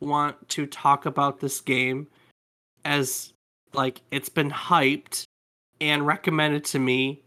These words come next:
and so on and so forth for so long.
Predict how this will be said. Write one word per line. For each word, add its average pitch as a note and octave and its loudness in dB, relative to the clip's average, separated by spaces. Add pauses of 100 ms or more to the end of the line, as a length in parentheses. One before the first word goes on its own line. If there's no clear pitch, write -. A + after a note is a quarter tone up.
and C#3 -4
so D3+ 4
on D3+ 6
and D3+ -2
so D3 2
forth C#3 -2
for C3+ -6
so D3+ 2
long. C3 2